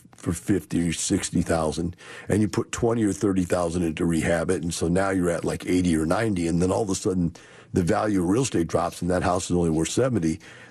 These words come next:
their collateral, they're upside down on their collateral. And so they're not gonna be that excited about lending during a downward trending market. If they do, what they will do is cut back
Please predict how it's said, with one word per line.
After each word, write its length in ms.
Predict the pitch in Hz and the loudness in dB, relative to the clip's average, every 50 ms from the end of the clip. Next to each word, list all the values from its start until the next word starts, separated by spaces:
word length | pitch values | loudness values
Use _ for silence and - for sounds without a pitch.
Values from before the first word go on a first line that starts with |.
| - - | -8 -6
their 340 | - 82 78 80 117 123 | -4 -2 0 2 2 0
collateral, 540 | - - - 104 98 101 110 95 90 87 82 78 - | 0 0 0 2 2 2 0 0 0 -2 -2 -2 -2
they're 180 | - 113 104 | 0 0 0
upside 340 | 98 95 - - - 82 80 | 0 -2 -2 -2 -2 -2 0
down 240 | 78 92 95 92 82 | 0 0 0 0 0
on 120 | 78 73 | -2 -2
their 120 | 76 76 - | -4 -4 -6
collateral. 640 | - - 85 85 82 78 76 - - 85 - - - - - - - - - - - - | -4 -2 0 0 0 0 -2 -4 -4 -8 -8 -12 -16 -20 -20 -20 -20 -20 -20 -20 -12 -4
And 200 | - 92 87 87 | 0 0 2 2
so 360 | - - 98 85 82 80 - - - - _ _ _ - - - - _ _ _ _ | 2 2 2 2 2 0 -4 -6 -14 -20 _ _ _ -20 -20 -20 -20 _ _ _ _
they're 180 | - - 110 101 | -2 0 2 2
not 220 | 98 92 90 90 | 2 2 0 -2
gonna 140 | - 95 87 | -2 0 2
be 100 | 87 87 | 2 4
that 180 | 82 85 82 82 | 4 2 2 0
excited 440 | 80 - - - 98 98 90 85 87 | -2 -4 -2 -2 0 0 0 0 0
about 200 | 78 85 82 - | 0 0 0 2
lending 440 | 98 98 104 104 95 85 82 80 | 2 2 2 2 2 0 0 0
during 260 | 78 85 82 80 78 78 | 2 2 2 2 2 0
a 60 | - | -2
downward 640 | 78 78 - 90 90 92 95 92 85 87 85 82 - | 0 0 0 0 2 0 0 2 0 0 0 -2 -4
trending 580 | - - 104 92 87 85 80 82 78 80 78 | -2 0 0 2 2 2 0 0 0 0 0
market. 560 | 78 82 87 92 98 95 90 - - - - - | 2 2 2 2 2 0 -2 -4 -8 -12 -12 -6
If 220 | - 98 85 - | -4 -2 -2 0
they 160 | - 90 87 | 0 0 0
do, 480 | 85 78 85 87 123 143 139 123 113 110 | 0 -2 0 2 2 4 4 4 2 2
what 280 | 101 87 90 87 87 - | 2 0 0 -2 0 0
they 120 | 104 117 | 0 2
will 140 | 120 123 120 | 2 2 0
do 260 | 98 90 92 87 80 | 0 0 0 0 0
is 140 | 82 85 - | -2 -4 -6
cut 380 | - - - - - - 95 | -6 -4 -4 -2 -2 -2 -2
back 440 | - 104 107 101 90 87 78 - - | -2 0 0 0 -2 -4 -6 -10 -14